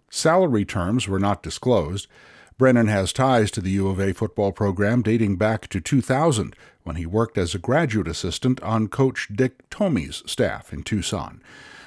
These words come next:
Brennan has a record of twenty-six wins and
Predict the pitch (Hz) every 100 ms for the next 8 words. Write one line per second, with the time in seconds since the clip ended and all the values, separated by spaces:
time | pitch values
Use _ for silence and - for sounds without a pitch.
0 | - 170 175 131 135 127 113 107 165 -
1 | 139 127 - 147 143 123 - 131 - -
2 | 117 139 127 175 135 113 101